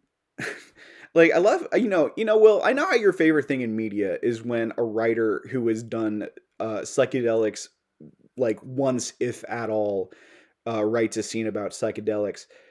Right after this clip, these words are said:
and, and, and gets, and, and I, and I know the, the, the part that you love about it is how they get all of it exactly right. And so I'm just gonna do that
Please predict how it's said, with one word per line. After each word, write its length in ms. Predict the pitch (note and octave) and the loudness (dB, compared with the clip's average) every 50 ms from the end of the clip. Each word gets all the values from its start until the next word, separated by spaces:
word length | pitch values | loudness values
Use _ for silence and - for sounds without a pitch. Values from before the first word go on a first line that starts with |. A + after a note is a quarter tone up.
| _ _ _ _ _ _ _ _ _ _ - | _ _ _ _ _ _ _ _ _ _ -2
and, 220 | A2+ A2 A2+ A2 - | 0 0 0 0 -2
and, 220 | - D3+ D3+ D3+ - | 0 0 0 0 0
and 200 | - F3 F3 D#3+ | 0 -2 2 4
gets, 280 | G3 - G3 - - | 4 4 4 2 -2
and, 160 | - - F#3 | -2 -2 -2
and 220 | F3+ - D3+ F#3+ F#3+ | 0 0 0 0 2
I, 140 | F#3 F#3 - | 2 0 0
and 100 | - F3+ | 0 0
I 60 | G3 G3+ | 2 2
know 140 | G#3 B3+ | 4 2
the, 180 | C4 D#4 B3+ - - - | 2 0 -2 -6 -6 -6
the, 400 | F#3+ F3+ F3 F#3 D#3+ D3+ C#3+ - | -2 2 2 2 2 0 0 4
the 120 | - E3 | 4 4
part 220 | - - F3 E3+ D#3+ | 6 6 6 4 4
that 100 | B2 D3 | 2 -2
you 100 | C3+ B2+ | -4 -2
love 260 | A#2+ A2+ A2+ A#2+ C3 | 2 2 2 2 2
about 280 | C#3 D3+ D3+ D3+ D3+ D#3+ | 4 4 6 6 8 6
it 200 | D#3+ C#3+ - - | 6 4 4 2
is 320 | C#3+ B2 A#2 A#2 A#2 - | 0 0 -2 -4 -8 -10
how 460 | - - - B2+ B2 B2 A#2 A#2 A2+ A2+ | -12 -4 0 2 2 4 4 2 2 0
they 180 | A#2 B2+ B2 | 0 0 2
get 220 | A#2+ C3 A#2 - - | 2 2 0 0 -2
all 240 | A#2 B2 B2+ C3 C#3+ | -4 0 2 2 2
of 80 | C3+ | 4
it 80 | C3 A#2+ | 2 0
exactly 640 | A2+ G2+ G2 - - A#2 A2 A2 - - - A#2 G2 | 0 -2 -6 -10 -8 -8 -6 -8 -8 -8 -6 -6 -6
right. 320 | G2 G2+ F2 D#2+ D2+ - - _ _ - - - - _ _ | -6 -8 -10 -12 -12 -14 -16 _ _ -20 -20 -20 -20 _ _
And 120 | - D#3 D3+ | -4 -2 0
so 140 | - F#3 F#3+ | 0 0 0
I'm 100 | G3 G3 | 0 0
just 160 | A3 A#3+ - | -2 -4 -6
gonna 140 | C4+ A#3 E3+ | -4 -4 -4
do 360 | C#3+ A2+ - A#2 A2+ A2+ G#2 | -6 -6 -6 -6 -6 -6 -6
that 300 | G2+ F2+ E2+ - - | -8 -10 -12 -14 -16